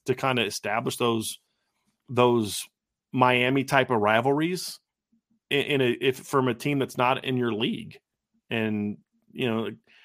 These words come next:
you're just not gonna see a team like, like, what's the, what would, what's the advantage for Michigan in, in all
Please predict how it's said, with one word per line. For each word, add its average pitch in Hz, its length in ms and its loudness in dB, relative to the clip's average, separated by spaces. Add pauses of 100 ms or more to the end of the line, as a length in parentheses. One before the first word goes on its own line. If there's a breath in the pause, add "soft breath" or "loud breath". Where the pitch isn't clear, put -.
(320 soft breath)
you're 127 140 2
just 165 180 0
not 160 160 4
gonna 147 120 0
see 151 220 0
a 135 60 6
team 147 280 -2
like, 131 180 0
like, 143 160 -4
what's 190 280 2
the, 269 200 2
what 185 240 0
would, 190 280 -4
what's 214 200 2
the 302 120 0
advantage 143 580 -2
for 131 160 0
Michigan 113 640 -2
in, 123 160 -4
in 135 180 -4
all 147 320 2